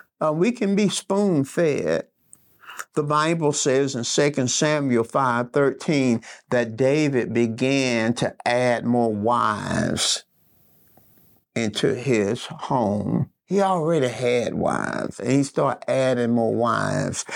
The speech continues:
I believe there was a gradual erosion of integrity.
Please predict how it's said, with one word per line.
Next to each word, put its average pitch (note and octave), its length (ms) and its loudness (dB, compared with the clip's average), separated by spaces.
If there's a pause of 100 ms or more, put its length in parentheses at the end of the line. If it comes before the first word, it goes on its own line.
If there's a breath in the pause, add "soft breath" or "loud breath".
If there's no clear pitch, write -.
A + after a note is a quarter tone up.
(140 loud breath)
I B2 120 0
believe C3+ 340 0
there B2 140 2
was A#2+ 180 0
a A#2 60 2
gradual A#2+ 560 2
erosion A#2 800 2
of G2+ 120 0
integrity. G#2 760 0